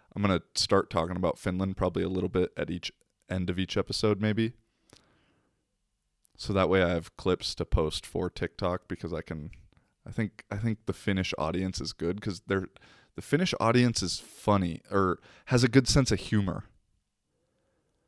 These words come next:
But then also anytime it's,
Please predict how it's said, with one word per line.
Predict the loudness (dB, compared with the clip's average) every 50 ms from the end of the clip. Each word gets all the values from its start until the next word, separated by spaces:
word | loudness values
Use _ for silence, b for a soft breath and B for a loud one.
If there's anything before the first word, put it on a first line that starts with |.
| _ _ _ _ _ _ _ _ _ _ _ 0
But | 2 2 2 0 _ 4
then | 6 6 6 6 2 0 0
also | 2 4 4 4 4 4 6 6 6 6 4 2 -4 -6 -2
anytime | 0 0 0 0 -2 -2 -2 0 0 2 2 0
it's, | 0 -2 -4 -8